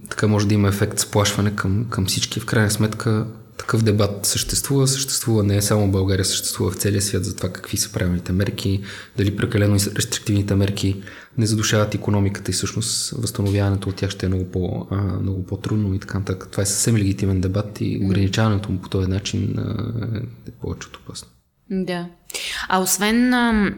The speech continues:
Speaker 2: освен тази част, а, имаше и друга, друга част от, от тези мерки, които притесни хората в социалните мрежи и много беше коментирано. А,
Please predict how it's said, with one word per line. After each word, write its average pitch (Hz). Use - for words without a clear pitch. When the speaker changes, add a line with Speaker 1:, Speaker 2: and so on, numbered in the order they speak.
Speaker 2:
освен 202
тази 214
част, 202
а, 196
имаше 208
и 190
друга, 202
друга 202
част 202
от, 196
от 185
тези 185
мерки, 180
които -
притесни -
хората 175
в 156
социалните 170
мрежи 165
и 165
много 165
беше 160
коментирано. 185
А, 190